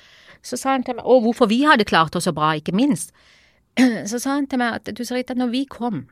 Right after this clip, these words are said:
<clears throat> så var det liksom sånn at menneske møtte menneske.» Det var de på Mosby som slo ring om oss og lærte oss om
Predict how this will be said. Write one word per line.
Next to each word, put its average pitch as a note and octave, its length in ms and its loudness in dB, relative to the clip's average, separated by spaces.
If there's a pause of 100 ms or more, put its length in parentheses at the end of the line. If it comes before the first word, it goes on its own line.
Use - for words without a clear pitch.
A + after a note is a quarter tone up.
<clears throat> - 920 0
så - 140 -4
var C4 100 4
det B3+ 80 0
liksom B3+ 200 0
sånn B3 160 0
at G#3+ 100 -4 (220)
menneske B3 760 4
møtte G#3 400 -2
menneske.» G#3 580 -2 (1120)
Det B3+ 100 -2
var C4 100 4
de B3+ 140 2
på C4 140 0
Mosby B3 560 0
som A3+ 220 -2
slo B3 260 0
ring B3 340 4
om F3+ 140 -2
oss F3 180 -6
og - 380 -4
lærte A#3 480 0
oss G#3 300 -4
om G3 80 -6